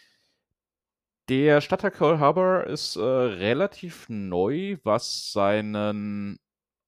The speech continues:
heutigen, seine heutige Gestaltung angeht. Aber natürlich in der Geschichte relativ alt, worauf auch der Name so ein bisschen hinweist. Also im neunzehnten Jahrhundert, Mitte des neunzehnten Jahrhunderts wurde Kohle entdeckt in diesem,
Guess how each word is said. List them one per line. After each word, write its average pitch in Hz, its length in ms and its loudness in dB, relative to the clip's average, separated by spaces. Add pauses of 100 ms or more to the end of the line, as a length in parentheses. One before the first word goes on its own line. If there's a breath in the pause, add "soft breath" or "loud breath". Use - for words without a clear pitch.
heutigen, 107 540 -2
seine 98 200 0
heutige 98 340 -2
Gestaltung 90 800 -6 (440)
angeht. 98 800 -4 (840 soft breath)
Aber 113 720 6
natürlich 113 300 -2
in 120 60 -4
der 117 80 -4
Geschichte 117 400 -6
relativ 107 280 0
alt, 92 240 -2
worauf 117 220 0
auch 175 80 -2
der 147 140 0
Name 113 240 2
so 202 80 -2
ein 87 60 -6
bisschen 87 260 -6
hinweist. 90 320 -4
Also 104 120 -2
im 123 60 -2
neunzehnten 127 380 0
Jahrhundert, 117 360 0
Mitte 107 200 -2
des 113 100 -2
neunzehnten 110 380 -6
Jahrhunderts 104 540 -2
wurde 107 180 -2
Kohle 113 580 -2
entdeckt 90 580 -6
in 98 280 -8
diesem, 90 540 -12